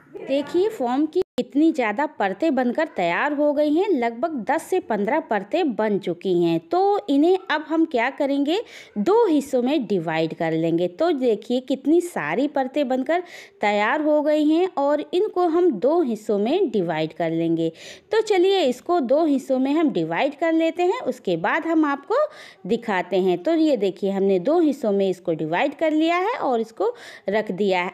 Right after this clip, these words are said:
अब हमें क्या करना है, बीचों बीच सेंटर में हमें स्टेपलर कर देना है। अच्छे से स्टेपलर, स्टेपलर करिएगा जिससे कि कोई भी,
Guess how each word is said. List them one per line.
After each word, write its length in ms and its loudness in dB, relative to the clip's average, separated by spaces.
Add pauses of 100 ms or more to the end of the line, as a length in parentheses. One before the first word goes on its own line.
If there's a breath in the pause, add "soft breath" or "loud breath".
अब 120 -2
हमें 320 2
क्या 240 -2
करना 340 0
है, 180 0
बीचों 640 0
बीच 200 0
सेंटर 480 0
में 220 4
हमें 440 0
स्टेपलर 540 -2
कर 220 -2
देना 380 -2
है। 180 -4 (360 loud breath)
अच्छे 360 -2
से 200 0
स्टेपलर, 440 -4 (440 loud breath)
स्टेपलर 520 0
करिएगा 600 0
जिससे 400 -2
कि 300 -2
कोई 340 4
भी, 380 2